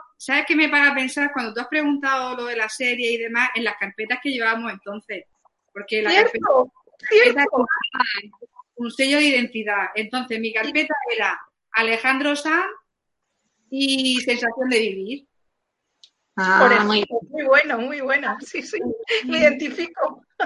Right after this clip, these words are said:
Speaker 1: Algunas cosas más que se colaban, pero yo recuerdo mi revista, mi Super Pop, mis cosas, yo recortar, clic, clic,
Speaker 2: Sí,
Speaker 1: clic,
Speaker 2: sí, sí.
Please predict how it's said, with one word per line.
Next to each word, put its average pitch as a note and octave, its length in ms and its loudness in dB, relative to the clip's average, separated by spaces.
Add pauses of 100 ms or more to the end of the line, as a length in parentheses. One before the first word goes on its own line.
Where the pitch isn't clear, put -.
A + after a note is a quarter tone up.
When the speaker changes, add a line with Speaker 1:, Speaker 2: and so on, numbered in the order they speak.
(100)
Speaker 1:
Algunas D4+ 480 4
cosas E4 240 4
más D#4+ 160 4
que D#4+ 100 2
se D#4 160 0
colaban, E4+ 520 2
pero B3 140 0
yo A3 140 0
recuerdo B3+ 600 -2
mi A3 160 -8
revista, A#3+ 560 -2
mi A#3+ 160 -4
Super G3 420 -10
Pop, A#3+ 160 -4
mis B3+ 180 -6
cosas, C#4 380 -2
yo A3 140 -2
recortar, A3+ 540 -2
clic, B3 180 -8
clic, B3+ 160 -8
Speaker 2:
Sí, D#4+ 60 0
Speaker 1:
clic, D4+ 240 -2
Speaker 2:
sí, D#4+ 140 -8
sí. E4+ 140 -12